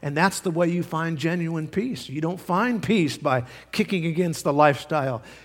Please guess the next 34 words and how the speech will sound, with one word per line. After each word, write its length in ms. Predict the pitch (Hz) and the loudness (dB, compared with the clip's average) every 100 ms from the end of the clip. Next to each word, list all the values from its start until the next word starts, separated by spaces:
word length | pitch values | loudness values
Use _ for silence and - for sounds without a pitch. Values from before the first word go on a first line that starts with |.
| - _ _ | -20 _ _
Just 300 | - 202 - | 2 2 2
commit 500 | - 143 151 220 233 | -2 -2 0 0 -2
to 100 | 165 | -6
living 420 | 139 156 202 226 | -2 0 0 0
for 140 | 202 208 | -4 -6
God, 460 | 151 117 117 131 - - _ - | -4 -4 -4 -8 -12 -20 _ -10
commit 360 | 131 135 185 | -4 0 0
to 60 | 180 | 0
having 300 | 160 170 175 | 0 2 0
a 60 | 143 | -2
Bible-based 640 | 123 147 190 185 202 185 | 0 0 0 0 -2 -2
lifestyle, 560 | 151 139 127 - 135 135 | -2 -2 -2 -4 -2 -2
and 160 | 135 | -4
you'll 160 | 143 160 | -4 -4
find 340 | 160 165 156 | -2 -2 -2
it 140 | 180 165 | -2 -4
is 140 | 143 | -4
the 100 | 151 | -6
best 540 | 165 117 156 143 - 131 | -12 -10 -6 -6 -8 -12
life 320 | 110 113 - - - _ | -14 -16 -20 -20 -20 _
you 120 | 131 | -14
can 180 | 120 120 | -12 -12
have." 360 | 113 - - - _ _ - _ _ _ _ - | -12 -16 -20 -20 _ _ -20 _ _ _ _ -12
Now, 280 | 139 143 156 | 0 2 2
finally, 480 | 180 170 160 139 | 2 0 0 0
let's 260 | 131 147 143 | 0 0 -2
notice 640 | 151 151 156 160 156 - - | -2 0 0 0 -4 -12 -12
the 540 | 151 123 143 131 123 - - 135 | -8 -2 0 0 -2 -6 -16 -10
beauty 560 | 131 147 175 151 117 120 | -6 -2 0 0 -2 -6
of 180 | 127 | -12
God's 340 | 117 117 107 127 | -12 -12 -14 -16
rest. 520 | 123 120 127 - - _ _ _ _ _ | -16 -16 -18 -20 -20 _ _ _ _ _
Now 180 | 123 131 | -4 0
we've 220 | 165 156 | 2 0